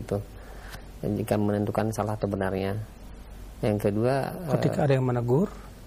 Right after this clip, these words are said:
Speaker 1: ya, kita, kita, ketika kita menegur
Speaker 2: Hmm.
Speaker 1: seseorang,
Speaker 2: Hmm.
Speaker 1: kemudian ada yang mengatakan bahwa kita tuh bukan ulama, bukan nabi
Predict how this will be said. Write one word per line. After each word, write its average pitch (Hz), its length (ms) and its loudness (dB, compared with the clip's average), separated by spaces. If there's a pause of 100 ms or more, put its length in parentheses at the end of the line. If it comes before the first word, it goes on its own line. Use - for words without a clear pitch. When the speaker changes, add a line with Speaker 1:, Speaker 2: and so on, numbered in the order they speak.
(240)
Speaker 1:
ya, 113 80 0
kita, 120 240 4
kita, - 320 0
ketika 131 320 2
kita 117 240 0
menegur 107 560 0
Speaker 2:
Hmm. 160 80 2
Speaker 1:
seseorang, 107 480 4 (320)
Speaker 2:
Hmm. 143 160 2 (240)
Speaker 1:
kemudian 110 240 4
ada 107 80 2
yang 104 80 2
mengatakan 104 420 0 (220)
bahwa 104 480 2
kita 107 320 2
tuh 131 240 0 (320)
bukan 107 320 2
ulama, 104 480 2
bukan 117 320 2
nabi 113 320 0